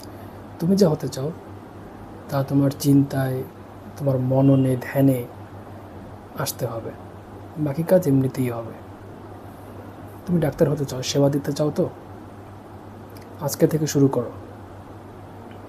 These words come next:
কীভাবে শুরু করবা? তোমার তো ডাক্তারি জ্ঞান নেই,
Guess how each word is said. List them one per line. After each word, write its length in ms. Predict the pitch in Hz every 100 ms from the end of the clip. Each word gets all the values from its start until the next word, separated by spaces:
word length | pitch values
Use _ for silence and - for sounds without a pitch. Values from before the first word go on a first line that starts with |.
| - -
কীভাবে 240 | 151 147
শুরু 200 | 135 135
করবা? 260 | 123 117 - - - - - - - -
তোমার 160 | - 135
তো 100 | 139
ডাক্তারি 340 | 131 - 135
জ্ঞান 220 | 131 135 123
নেই, 220 | 120